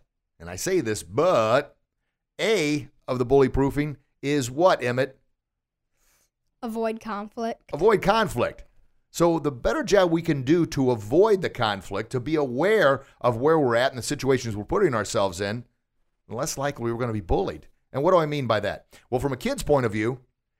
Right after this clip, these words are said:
Speaker 1: if they know that some kid is a complete knucklehead, you know, a bully, being rude, being mean, being disrespectful, always calling people names, always shoving people down, do what you can to avoid that situation.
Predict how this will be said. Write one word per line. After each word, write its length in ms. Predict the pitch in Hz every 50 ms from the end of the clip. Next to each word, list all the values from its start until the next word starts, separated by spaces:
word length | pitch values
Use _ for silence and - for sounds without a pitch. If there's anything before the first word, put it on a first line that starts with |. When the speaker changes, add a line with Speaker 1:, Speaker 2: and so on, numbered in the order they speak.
| _ _ _ _ -
Speaker 1:
if 100 | 135 -
they 160 | 151 165 185
know 140 | 180 180 170
that 160 | 160 156 -
some 180 | - 170 160 151
kid 440 | 123 - 156 170 202 208 - - -
is 200 | 117 113 107 98
a 60 | 110
complete 340 | - - 107 104 139 127 104
knucklehead, 640 | 101 120 131 123 - 98 95 101 117 139 139 - 101
you 80 | 110
know, 120 | 107 104 98
a 40 | 90
bully, 400 | 85 82 143 143 120 113 123 120
being 300 | 95 123 131 131 107 101
rude, 260 | 113 131 135 127 95
being 240 | 101 127 139 120 107
mean, 260 | 117 131 143 135 113
being 200 | 113 135 143 127
disrespectful, 640 | 120 131 - - 104 - - 127 131 135 - 123 123
always 160 | 139 143 131
calling 260 | - 127 135 139 127
people 220 | 113 123 107 110
names, 300 | 110 120 135 147 139 - - - - -
always 200 | - 139 151 139
shoving 320 | - - 151 147 139 131 120
people 200 | 139 - 123 117
down, 380 | 117 143 165 151 135 139 123 - _ _ _ _ _ -
do 80 | 185
what 140 | 240 302 -
you 40 | 262
can 240 | - - 208 247 247
to 100 | 196 160
avoid 320 | 143 123 147 208 311 294 185
that 180 | 127 104 -
situation. 600 | - - 107 - 113 110 101 92 90 - - -